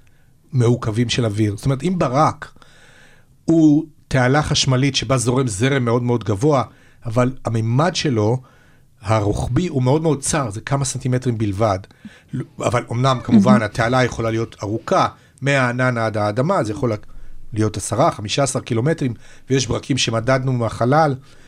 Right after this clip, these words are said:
Speaker 1: שמגיעים למאות קילומטרים, אבל הם מאוד נדירים. אז ברקים הם צרים בממד שלהם, וארוכים. שדונים, לעומת זאת, הם בעלי נפח אדיר, והם, כאמור,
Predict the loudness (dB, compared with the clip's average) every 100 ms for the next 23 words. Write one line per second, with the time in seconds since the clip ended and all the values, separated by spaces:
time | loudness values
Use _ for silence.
0 | -16 -6 -4 -2 0 0 2 0 0 -4
1 | -4 -6 -6 -8 -6 -8 -6 -2 0 0
2 | 0 -4 0 0 -2 -8 -20 -20 -20 -20
3 | -4 -4 -2 -4 -2 -2 -2 -2 -2 0
4 | 0 0 0 -2 -2 -2 0 0 2 2
5 | -2 -6 -20 -20 -18 -4 0 0 -2 -2
6 | -2 -2 -6 -10 -10 -4 0 0 0 0
7 | 0 0 0 -2 -2 -2 -4 -6 -2 -2
8 | -4 -10 _ -12 -2 0 2 0 -2 -6
9 | -6 -6 -2 0 0 -4 _ _ -20 -6
10 | -2 -2 -4 -8 _ -4 0 2 2 0